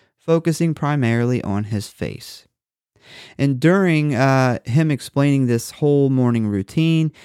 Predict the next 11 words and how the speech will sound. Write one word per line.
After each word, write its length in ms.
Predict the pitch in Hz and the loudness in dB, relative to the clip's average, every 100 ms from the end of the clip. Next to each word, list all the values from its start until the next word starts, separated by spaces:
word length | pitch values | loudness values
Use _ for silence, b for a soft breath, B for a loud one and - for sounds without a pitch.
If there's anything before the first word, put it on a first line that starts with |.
| B _ | B _
he 160 | 160 | 2
explains 520 | 170 - - 147 143 131 | 2 0 -4 -2 0 -2
that 180 | 131 - | -4 -4
even 420 | 190 208 208 180 | -2 0 0 2
though 460 | 143 120 95 101 - _ _ | 2 2 -2 -6 -10 _ _
he 180 | _ 151 | _ -6
seems 380 | 147 180 180 175 | -2 -2 0 0
like 220 | 156 151 | -2 0
a 100 | 113 | 0
normal 380 | 107 127 160 160 | 0 2 0 -2
person, 580 | - 107 104 98 117 | -2 -2 -4 -6 -6